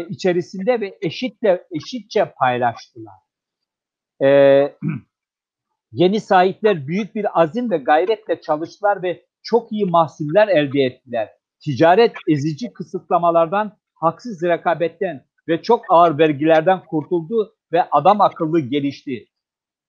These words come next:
Kur'an yani şeriat kölelere adil bir bedel ödeme karşılığında hürriyetlerini kazanma hakkı tanıyordu. Yani Kur'an aslında köleliği ortadan kaldırıyordu. Kölelere, e, bir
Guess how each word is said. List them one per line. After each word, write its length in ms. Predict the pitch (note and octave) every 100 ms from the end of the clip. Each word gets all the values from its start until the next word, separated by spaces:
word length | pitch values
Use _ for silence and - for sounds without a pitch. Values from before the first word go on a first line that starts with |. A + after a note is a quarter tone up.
| _ _
Kur'an 520 | - E3 A#3 B3+ G3 C3
yani 280 | F#3 F3 F3
şeriat 480 | - D3 F#3+ B3 _
kölelere 720 | E3+ D#3 D3+ D#3 F#3 G#3+ - _ _
adil 440 | D#3 E3 D#3+ A#3+ G#3
bir 240 | F#3 C#3+
bedel 300 | D3+ D#3+ G#3+ F3+
ödeme 380 | D3+ D#3+ D#3+
karşılığında 680 | D#3+ D3+ D3 D#3+ D#3+ E3 D#3 C#3
hürriyetlerini 840 | D3 D#3+ E3 D#3+ F3 E3 G#3 A#3 -
kazanma 480 | E3+ C#3 A3+ F#3+ A3
hakkı 480 | D#3+ D3+ _ B3 B3+ -
tanıyordu. 640 | E3 C#3+ C#3 B2+ A#2 A2 A2 _ _ _ -
Yani 280 | C3+ D3+ D#3
Kur'an 360 | D#3+ F3 C4+ F3+
aslında 460 | D#3 - G3+ B3+
köleliği 560 | - D3+ D#3 E3 C4 C4+
ortadan 520 | G3+ E3 F3+ F3 E3
kaldırıyordu. 840 | - D3+ C3+ D3 C#3+ C3 A#2+ A2+ A2 _ _ _
Kölelere, 680 | C#3+ D#3 E3+ F3+ G3+ G#3 - - - -
e, 340 | D3 D3 C#3+ C3
bir 120 | E3